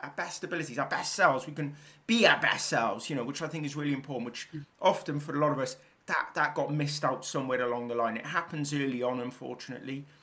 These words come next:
Speaker 1: through the education system, um, and we have issues where, you know, too many people end up in the, in the, um, school to prison pipeline,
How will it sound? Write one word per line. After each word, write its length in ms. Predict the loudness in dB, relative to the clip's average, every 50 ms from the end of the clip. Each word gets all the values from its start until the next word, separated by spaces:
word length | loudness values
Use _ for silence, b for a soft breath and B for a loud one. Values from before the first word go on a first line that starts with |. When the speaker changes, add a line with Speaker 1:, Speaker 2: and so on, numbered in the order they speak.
| b b b b
Speaker 1:
through 160 | -4 0 0 2
the 80 | 2 2
education 540 | 0 -2 -4 -8 -8 -6 -6 -6 -8 -8
system, 640 | -8 -8 -8 -8 -8 -8 -8 -6 -6 -6 -6 -8 -12 b b b b b b b
um, 480 | -4 -2 0 2 2 2 0 -2 -4 -6 -6
and 120 | -8 -6
we 80 | -4 -4
have 160 | -4 -4 -4
issues 440 | -4 -6 -8 -8 -10 -10 -10 -8 -6
where, 240 | -4 -4 -4 -6 -8 -8
you 80 | -10 -10
know, 80 | -10
too 180 | -10 -10 -10 -8
many 160 | -8 -8 -8
people 300 | -8 -10 -12 -10 -8 -6
end 180 | -6 -6 -6 -6
up 180 | -8 -10 -10
in 140 | -10 -10 -8
the, 160 | -8 -8 -10 -12 b b b b b b b b -14
in 140 | -10 -8
the, 360 | -6 -4 -4 -4 -4 -6 -6 -6 -6
um, 480 | -6 -4 -4 -4 -4 -4 -4 -6 -6 -8
school 300 | -10 -10 -8 -8 -8 -8
to 80 | -8
prison 260 | -10 -10 -8 -8 -8 -8
pipeline, 880 | -4 -4 -4 -4 -4 -4 -2 0 4 4 6 6 4 4 0 -2 -6